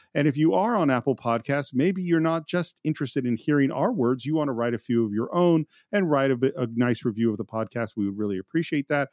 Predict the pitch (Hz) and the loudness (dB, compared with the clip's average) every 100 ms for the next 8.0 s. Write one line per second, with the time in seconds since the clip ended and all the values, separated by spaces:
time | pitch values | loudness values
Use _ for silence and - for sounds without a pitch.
0 | - - 170 196 190 165 113 120 131 - | -12 -2 0 2 2 2 0 0 -2 -2
1 | 117 113 104 - 117 104 101 95 127 135 | 0 2 0 -2 -2 -2 -4 -4 -4 0
2 | 151 143 - 123 135 - 110 113 117 101 | 2 0 0 0 0 0 0 2 0 0
3 | 104 107 104 95 151 175 135 101 107 98 | -2 0 -2 0 0 0 -2 0 -2 -2
4 | 87 104 101 104 - 110 143 160 - - | -6 -10 -6 -6 -6 -4 -2 -2 -4 -16
5 | - 208 190 165 160 156 135 139 127 - | -4 -2 -2 0 -2 -2 -2 2 2 0
6 | 156 156 127 107 98 98 - - 165 180 | -2 0 0 0 -2 -6 -8 -4 0 0
7 | 170 127 117 - - 101 95 104 117 | 0 -2 -2 -6 -10 -8 -4 -2 -4